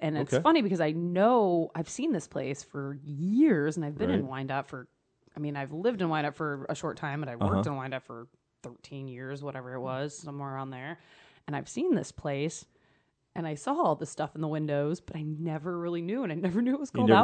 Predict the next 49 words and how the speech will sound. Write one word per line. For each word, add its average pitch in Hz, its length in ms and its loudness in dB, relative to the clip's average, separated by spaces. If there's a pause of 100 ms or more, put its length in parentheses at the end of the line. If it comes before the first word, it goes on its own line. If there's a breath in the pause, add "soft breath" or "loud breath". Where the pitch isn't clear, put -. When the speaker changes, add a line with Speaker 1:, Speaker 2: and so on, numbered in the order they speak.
Speaker 1:
Owl's 135 160 10
Nest. 104 340 6
Speaker 2:
connected 117 220 4
to, 98 80 4
yeah, 120 180 10
Speaker 1:
I 190 120 10
Speaker 2:
so 262 100 6
Speaker 1:
didn't. 104 180 10
I 104 80 6
Speaker 2:
that's, 160 160 4
Speaker 1:
didn't. 302 240 6
Speaker 2:
that's 120 220 6
why 120 100 10
we're 107 100 6
calling 107 240 4
the 98 120 4
Owl, 92 100 6
the 98 80 0
Speaker 1:
Yeah. 101 380 4
Speaker 2:
Owl's - 80 2
Nest. 85 260 -4
Speaker 1:
No, - 140 2
Speaker 2:
Yeah. 370 60 4
Speaker 1:
that 190 100 2
makes 170 240 -2
Speaker 2:
So 135 180 10
it - 40 12
was 120 100 8
Speaker 1:
sense. 131 120 -4
Speaker 2:
Owl's 127 300 6
Corner. 90 320 0
Speaker 1:
Oh, 202 80 2
I'm 202 80 2
sorry. 151 280 0 (120)
It 180 60 2
was 190 180 -6
Owl's 143 300 -2
Corner. - 300 -8
Yeah, 135 100 0
yeah. 104 220 6
Speaker 2:
And, 101 260 2
uh, 101 160 6
don't 107 240 4
know 123 80 6
why. 110 400 4 (120)
Uh, - 60 -6
just - 380 -6
small. 101 380 -2
And 98 200 0